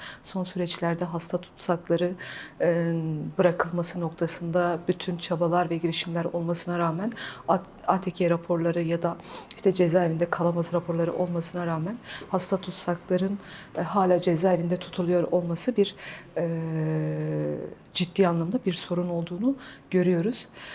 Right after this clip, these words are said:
E, son bir hafta içerisinde de, e, maalesef ki cezaevinde, e,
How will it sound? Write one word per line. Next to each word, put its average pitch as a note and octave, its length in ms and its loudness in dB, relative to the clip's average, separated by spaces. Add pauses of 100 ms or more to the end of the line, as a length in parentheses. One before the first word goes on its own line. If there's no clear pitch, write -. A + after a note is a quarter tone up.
(680)
E, G3 60 0
son G3+ 320 4
bir G#3+ 100 8
hafta F#3+ 300 2
içerisinde F3+ 720 4
de, G#3+ 240 4 (140)
e, F3 260 4
maalesef F#3+ 640 0
ki G#3 320 2
cezaevinde, F3+ 1000 2
e, F3 160 -2